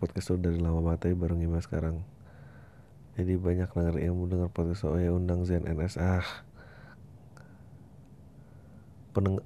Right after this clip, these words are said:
lu pendengar lama masih request tamu aja, gimana sih? Nggak mau gue ngundang yang lain. Halo Bang, lu udah, em,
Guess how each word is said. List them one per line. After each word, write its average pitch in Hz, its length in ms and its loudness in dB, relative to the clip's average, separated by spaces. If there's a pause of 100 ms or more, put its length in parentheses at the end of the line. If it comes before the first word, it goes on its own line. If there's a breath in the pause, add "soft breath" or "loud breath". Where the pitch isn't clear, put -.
lu 156 320 8
pendengar 101 400 2
lama 107 320 4
masih - 160 -2
request - 320 -6
tamu 80 320 0
aja, 69 160 -4
gimana 82 400 -4
sih? 104 80 -4 (1600 loud breath)
Nggak 85 160 -4
mau 78 160 -2
gue 117 180 -2
ngundang 107 380 0
yang 104 100 -2
lain. 110 220 -4
Halo 113 240 2
Bang, 113 160 2
lu 117 180 2
udah, 101 240 2 (1300 loud breath)
em, 92 560 4